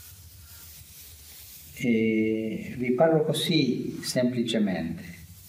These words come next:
con gioia e nostalgia. Facciamo crescere la nostalgia,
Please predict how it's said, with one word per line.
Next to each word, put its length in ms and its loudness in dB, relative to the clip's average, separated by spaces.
con 220 -6
gioia 420 6
e 60 6
nostalgia. 760 0
Facciamo 520 -2
crescere 560 0
la 140 0
nostalgia, 760 -4